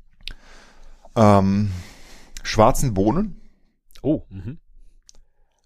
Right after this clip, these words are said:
Speaker 1: Mai. Du weißt sicher, was das ist, ne?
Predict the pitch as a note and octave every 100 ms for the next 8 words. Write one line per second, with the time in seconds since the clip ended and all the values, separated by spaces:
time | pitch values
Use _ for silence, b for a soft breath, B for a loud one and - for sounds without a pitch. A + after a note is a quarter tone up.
0 | _ _ _ _ _ _ _ - - -
1 | _ _ - - _ _ - - G2 F#2
2 | F2 G2 E3 C4 - - - - - _
3 | _ _ _ - F#2 F#2 F2+ F#2 F#2 F2
4 | - F2 E2 C#3 - F#2+ C#3